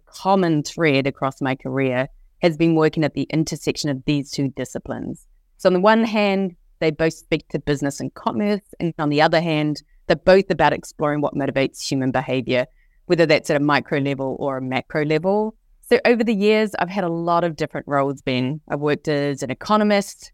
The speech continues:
a demographer, an investigator. I even once led a team focused on the Internet of Things for a European airport business. But while I've had lots of different roles, they've always been about helping companies grow their business. And really,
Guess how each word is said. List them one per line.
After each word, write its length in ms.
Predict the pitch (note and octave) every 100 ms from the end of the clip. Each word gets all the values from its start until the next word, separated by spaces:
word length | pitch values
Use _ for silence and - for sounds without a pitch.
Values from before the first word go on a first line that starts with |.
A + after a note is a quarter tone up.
| -
a 60 | -
demographer, 1040 | C#3+ D#3 - E3+ F#3 F#3 - F3+ F3 F3+
an 100 | -
investigator. 840 | C#3 C#3 F3+ - F3+ E3+ F3 F3 F3 - _ _ _
I 60 | G3+
even 220 | G#3 F#3+
once 280 | F#3 F#3 -
led 180 | F3+
a 40 | D#3
team 560 | - F3 E3+ D#3 D3 D3
focused 420 | - D3 D#3 - -
on 160 | D3+ C#3+
the 140 | D3
Internet 460 | - F#3 - F3+ D#3+
of 120 | D3
Things 440 | - D#3 D3+ D3 -
for 140 | D3
a 80 | C#3
European 560 | C#3+ D3 - D3+ C#3 -
airport 400 | D3 D3 - C#3
business. 540 | - C3 B2 A#2 - - _ _ _ _
But 140 | F#3+
while 120 | F#3
I've 120 | F#3 G3
had 180 | F3
lots 260 | F#3 G#3 -
of 80 | F#3
different 300 | G3 F#3 E3+
roles, 380 | F3 E3+ E3+ D#3 _ _ -
they've 140 | D#3+ -
always 440 | F3+ E3+ E3+ E3
been 180 | E3+ E3
about 240 | D3+ C#3
helping 640 | - D3 D3+ D3+ D3 C#3+ C#3+
companies 600 | - C#3+ C#3 C#3 C3+ C3
grow 280 | C3+ C3 C3
their 140 | B2
business. 520 | B2+ A#2+ A#2+ C3+ -
And 100 | D3+
really, 440 | D3+ E3+ E3+ E3